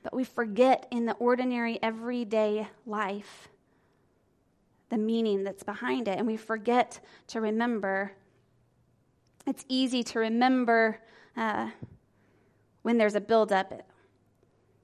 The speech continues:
and there's time to prepare and anticipate, but that's not what Jesus chose for us. Jesus chose mealtime to be a time of sacred remembrance. But in the midst of our everyday life, we reduce something sacred to something ordinary.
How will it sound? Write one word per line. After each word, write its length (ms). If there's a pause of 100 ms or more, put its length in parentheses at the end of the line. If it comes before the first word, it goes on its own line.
and 100
there's 140
time 320
to 60
prepare 520
and 140
anticipate, 560
but 160
that's 280
not 220
what 140
Jesus 280
chose 380
for 160
us. 160
Jesus 460
chose 280
mealtime 460
to 80
be 120
a 60
time 300
of 100 (120)
sacred 400
remembrance. 760 (640)
But 120
in 100
the 80
midst 300
of 80
our 80
everyday 480
life, 320
we 420
reduce 420
something 460
sacred 520
to 60
something 540 (280)
ordinary. 800